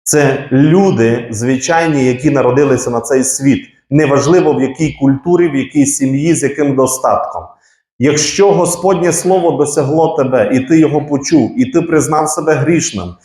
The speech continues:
і ти захотів себе звільнити, це звільнення крові Ісуса Христа. Він один раз, дві тисячі років назад, помер за тебе для того, щоб ти сьогодні мав шанс. Якщо ти скористаєшся цим,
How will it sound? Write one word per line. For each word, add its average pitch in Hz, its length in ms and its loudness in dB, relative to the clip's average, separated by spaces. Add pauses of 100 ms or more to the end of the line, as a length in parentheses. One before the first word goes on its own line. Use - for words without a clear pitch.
(160)
і 143 80 2
ти 175 140 2
захотів 165 560 0
себе 160 280 2
звільнити, 156 800 2 (240)
це 165 200 0
звільнення 143 640 2
крові 147 340 2
Ісуса 131 400 -2
Христа. - 560 -10 (360)
Він 139 560 4
один 151 340 4
раз, 160 440 2
дві 131 140 0
тисячі 175 420 0
років 170 360 0
назад, 151 480 -2
помер 147 420 2
за 127 180 0
тебе 135 400 2
для 113 180 2
того, 156 320 0
щоб - 240 -8
ти 147 120 -2
сьогодні 147 500 -2
мав 135 260 0
шанс. 92 580 -4 (380)
Якщо 131 320 0
ти 143 140 2
скористаєшся 143 880 0
цим, 151 320 -2